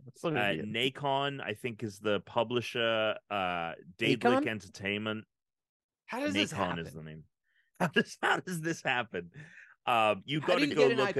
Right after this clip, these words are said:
Speaker 2: at some
Speaker 3: like
Speaker 2: of
Speaker 3: this
Speaker 2: the
Speaker 3: and do
Speaker 2: you
Speaker 3: this?
Speaker 1: Is Nacon just Akon, the singer who just started his own, like, community with all his own money and was like,
Speaker 2: Yeah.
Speaker 1: "I need to make a game"? <laughs>
Speaker 2: I mean, maybe. Uh, it, it,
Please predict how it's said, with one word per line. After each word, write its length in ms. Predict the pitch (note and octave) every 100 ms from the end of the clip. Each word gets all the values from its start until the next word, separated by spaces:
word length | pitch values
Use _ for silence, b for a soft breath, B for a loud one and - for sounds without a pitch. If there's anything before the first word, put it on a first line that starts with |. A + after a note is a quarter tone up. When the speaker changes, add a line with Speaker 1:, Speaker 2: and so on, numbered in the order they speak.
| G3+
Speaker 2:
at 60 | F#3+
some 20 |
Speaker 3:
like 160 | D3 A2+
Speaker 2:
of 60 | G#2
Speaker 3:
this 80 |
Speaker 2:
the 80 | G#2
Speaker 3:
and 80 | A2
do 80 | D3+
Speaker 2:
you 100 | C3+
Speaker 3:
this? 280 | G2 B2 -
Speaker 1:
Is 200 | E3+ D#3+
Nacon 440 | D#3+ E3+ C4 C4
just 180 | A3 F3+ -
Akon, 520 | C3+ C3+ D#3+ D#3+ F#3 -
the 120 | B2+
singer 380 | B2 C3 C3+ D3 C#3+
who 120 | B2+
just 280 | A2+ B2 -
started 260 | C#3+ A#2+
his 140 | C3 B2+
own, 80 |
like, 160 | B2 A#2+
community 380 | C#3+ B2+ B2+ B2+
with 100 | C3
all 140 | B2
his 100 | B2
own 200 | C3 B2+
money 200 | A#2 A#2+
and 80 | -
was 100 | F#2
like, 80 | C3+
Speaker 2:
Yeah. 40 | C#3+
Speaker 1:
"I 40 |
need 80 | D3
to 80 | D3+
make 100 | C#3+
a 40 |
game"? 380 | C3 C#3 C#3+ B2+ D3+ E3 - -
<laughs> 380 | - - - G#2
Speaker 2:
I 40 |
mean, 200 | G#2+ A2
maybe. 480 | A2 A#2+ G#2+ E2+ E2+ - G#2
Uh, 40 |
it, 380 | G2 G#2+ A2+ G#2+
it, 260 | - B2+